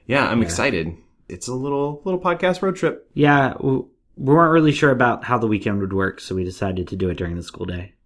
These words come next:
Speaker 1: Great. So we're gonna be headed to a school.
Speaker 2: Mm-hmm.
Speaker 1: I love it. Uh, you know what? Let's, uh, let's stop at Sheetz on the way.
Speaker 2: Okay, that sounds like a great place to stop.
Speaker 1: I just love their food so much.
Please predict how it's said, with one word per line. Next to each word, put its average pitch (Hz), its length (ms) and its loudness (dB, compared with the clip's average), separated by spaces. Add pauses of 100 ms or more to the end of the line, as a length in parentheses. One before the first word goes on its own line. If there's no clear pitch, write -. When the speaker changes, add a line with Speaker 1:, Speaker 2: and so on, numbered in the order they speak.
(100)
Speaker 1:
Great. - 240 0
So - 100 -4
we're 101 140 -2
gonna 110 100 -2
be 117 220 4
headed 123 220 0
to 139 120 -2
a 156 60 -2
school. 131 480 -2
Speaker 2:
Mm-hmm. 143 180 4
Speaker 1:
I 220 80 4
love 120 200 2
it. 73 220 -4
Uh, 92 400 -4
you 104 120 -6
know 113 100 0
what? 135 160 -2
Let's, 127 300 -8
uh, 85 240 -6
let's - 140 -12
stop - 180 -8
at - 80 -8
Sheetz 90 260 -8
on 95 120 -2
the 85 60 -8
way. 85 200 -8 (680)
Speaker 2:
Okay, 202 280 -6
that 139 180 0
sounds 175 160 0
like 139 100 0
a 107 80 -2
great 101 200 -2
place 95 180 -6
to - 100 -20
stop. - 340 -10 (300)
Speaker 1:
I 82 480 -8
just 80 220 -16
love 78 180 -12
their - 120 -16
food - 260 -18
so - 240 -16
much. - 240 -20